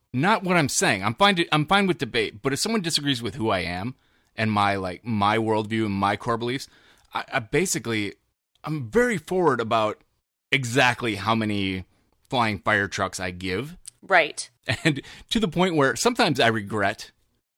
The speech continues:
Speaker 1: um, being so adamant about who I've decided to be, but I'm very comfortable with it.
Speaker 2: Yeah.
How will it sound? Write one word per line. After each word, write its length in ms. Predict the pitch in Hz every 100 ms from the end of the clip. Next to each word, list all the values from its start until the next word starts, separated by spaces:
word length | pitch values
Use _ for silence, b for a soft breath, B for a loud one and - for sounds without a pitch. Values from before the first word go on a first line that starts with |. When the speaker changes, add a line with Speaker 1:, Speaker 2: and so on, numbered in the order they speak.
| _ _ _
Speaker 1:
um, 560 | 123 107 101 98 95 90 _ _ _ - -
being 320 | 147 127 127
so 640 | - - 113 107 104 101 - _ _ _ _ _ _
adamant 480 | - 113 98 87 - -
about 400 | 92 95 87 - _ _ _ _ -
who 200 | 107 165
I've 200 | 127 113
decided 460 | 113 - 113 101 92
to 60 |
be, 220 | 92 98
but 220 | 87 104 113
I'm 120 | 139
very 200 | 226 220
comfortable 480 | - 113 101 87 82
with 140 | 65
it. 140 | 64 - _ _ _ -
Speaker 2:
Yeah. 300 | 233 175